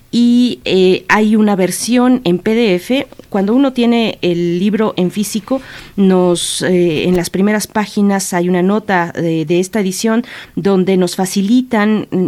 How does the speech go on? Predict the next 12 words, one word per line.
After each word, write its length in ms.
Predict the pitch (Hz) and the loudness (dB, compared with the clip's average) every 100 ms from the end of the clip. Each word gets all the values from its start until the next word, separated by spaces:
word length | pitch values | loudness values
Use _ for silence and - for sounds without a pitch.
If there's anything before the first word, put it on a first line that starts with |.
| - | 0
una 200 | 202 196 | 0 0
versión 500 | 190 190 233 226 220 | -2 -2 0 0 0
en 420 | 175 175 180 156 156 | 0 0 0 -4 -4
P 140 | 185 | 0
D 140 | 175 | 2
F, 160 | 214 226 | 2 0
una 260 | 185 170 170 | 2 2 0
versión 560 | 180 160 - 208 202 202 - - | -2 -2 -2 0 0 -4 -14 -8
para 240 | - 170 170 | -4 -2 0
público 400 | 220 208 202 190 | 0 0 2 4
no 240 | 202 208 | 4 2
especializado. 1040 | 208 - 196 - 175 175 - 220 202 202 | 0 -4 -4 -2 -2 -2 0 0 0 -2